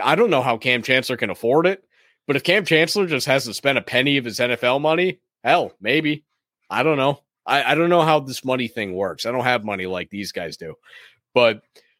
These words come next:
if Cam Chancellor can find a way to do it, I would love to see Cam Chancellor at every one of these football games,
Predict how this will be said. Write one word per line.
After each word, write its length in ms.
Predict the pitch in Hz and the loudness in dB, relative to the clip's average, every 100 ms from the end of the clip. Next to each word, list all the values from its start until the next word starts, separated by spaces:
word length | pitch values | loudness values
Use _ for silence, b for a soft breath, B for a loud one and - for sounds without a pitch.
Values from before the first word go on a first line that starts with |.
| _ - | _ -6
if 140 | 120 | -2
Cam 220 | 143 175 | 2 2
Chancellor 400 | 180 160 165 185 | 4 2 4 0
can 120 | 147 113 | 0 2
find 240 | 117 123 | 2 4
a 60 | 123 | 2
way 100 | 120 | 0
to 80 | |
do 240 | 98 113 151 | 2 2 4
it, 80 | 160 _ _ _ 123 | 2 _ _ _ 0
I 140 | 139 | 2
would 200 | 135 110 | 0 -2
love 600 | 107 107 127 127 117 82 | -6 -2 2 4 2 -2
to 120 | 87 | -4
see 180 | - 92 | -2 -2
Cam 280 | - 95 87 | 0 -2 0
Chancellor 480 | 101 95 87 95 87 | -2 -2 -2 -2 -2
at 80 | |
every 220 | 87 87 87 | -2 -2 -4
one 160 | 87 | -4
of 60 | 85 | -6
these 160 | 78 | -6
football 420 | - 98 - 92 85 | 0 -2 2 0 0
games, 560 | 92 87 85 76 - | 0 -2 -4 -4 -4